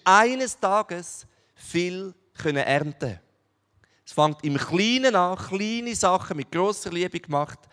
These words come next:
werden grosse Auswirkungen haben. Oder Jesus braucht das Beispiel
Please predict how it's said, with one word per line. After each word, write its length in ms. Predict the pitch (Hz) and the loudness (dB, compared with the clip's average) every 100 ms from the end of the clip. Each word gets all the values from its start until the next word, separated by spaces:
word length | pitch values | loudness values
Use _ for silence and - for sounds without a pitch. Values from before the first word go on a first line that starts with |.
| - - _ | -20 -20 _
werden 520 | - 123 139 147 151 143 - _ _ - | -4 -2 -2 -4 -10 -12 -18 _ _ -12
grosse 640 | 123 123 127 - 135 123 120 _ _ | 0 2 2 -2 -6 -8 -10 _ _
Auswirkungen 720 | 123 120 120 117 - 123 110 | -2 -2 0 -4 -4 -4 -2
haben. 240 | 110 101 95 _ _ _ _ _ _ _ _ _ - | -2 -4 -10 _ _ _ _ _ _ _ _ _ -4
Oder 180 | 131 156 | 2 6
Jesus 320 | 190 196 185 | 6 4 -2
braucht 340 | 196 202 - | 0 0 0
das 120 | 185 | -8
Beispiel 760 | - 214 226 - - 202 110 | -8 -8 -6 -6 -6 -6 -6